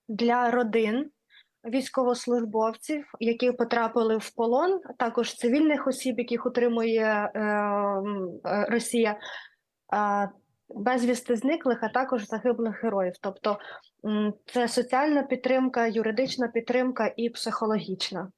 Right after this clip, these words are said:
Е, наразі хотіли повідомити, що, е, є окремий проєкт, тобто це,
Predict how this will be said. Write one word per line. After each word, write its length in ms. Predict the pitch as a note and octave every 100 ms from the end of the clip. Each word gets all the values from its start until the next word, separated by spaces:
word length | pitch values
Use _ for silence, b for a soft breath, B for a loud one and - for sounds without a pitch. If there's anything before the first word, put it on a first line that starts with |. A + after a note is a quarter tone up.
| -
Е, 40 | G3+ G3 G3+ G3 G3 F#3+
наразі 540 | G#3+ A3 B3 D#4 C#4+ B3 -
хотіли 480 | - - A#3+ C4 B3+
повідомити, 720 | B3 A#3 A3+ C4 D#4 C#4 A3
що, 400 | G#3+ - A3 G#3+ -
е, 300 | A3 G#3+ A3
є 260 | G#3 B3
окремий 720 | C4 C4 C4 B3+ B3+ B3 A3+ - -
проєкт, 420 | A#3+ A3 G3+ -
тобто 280 | G#3+ G3+ A3
це, 340 | A3 B3+ B3